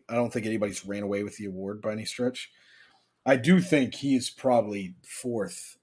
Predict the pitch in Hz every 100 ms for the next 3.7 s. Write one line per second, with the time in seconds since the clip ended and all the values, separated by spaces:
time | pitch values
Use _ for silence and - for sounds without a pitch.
0 | _ 101 98 92 _ 107 95 104 120 95
1 | - 92 87 85 85 80 - 90 78 -
2 | - 85 - - 98 - - - - _
3 | - 143 165 175 156 151